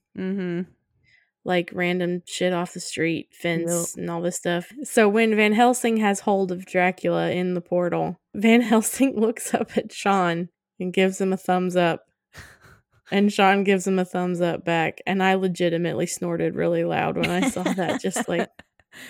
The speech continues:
Speaker 1: <laughs>
Speaker 2: did that just happen?
Speaker 1: <laughs> It's like a Bill and Ted moment, like, "Excellent." <laughs>
Speaker 2: I was just like, "That's,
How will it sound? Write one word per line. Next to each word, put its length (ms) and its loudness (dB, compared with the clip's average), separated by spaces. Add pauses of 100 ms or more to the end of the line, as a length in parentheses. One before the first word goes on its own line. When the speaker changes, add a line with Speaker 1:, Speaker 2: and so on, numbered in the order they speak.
(520)
Speaker 1:
<laughs> 300 -4
Speaker 2:
did 100 2
that 160 6
just 240 2
happen? 500 -4
Speaker 1:
<laughs> 40 -8 (1300)
It's 140 -4
like 160 -2
a 60 0
Bill 280 -2
and 100 -4
Ted 220 0
moment, 320 -4
like, 220 -8
"Excellent." 920 -2 (140)
<laughs> 40 -8 (880)
Speaker 2:
I 160 2
was 80 2
just 100 -6
like, 160 -4
"That's, 340 0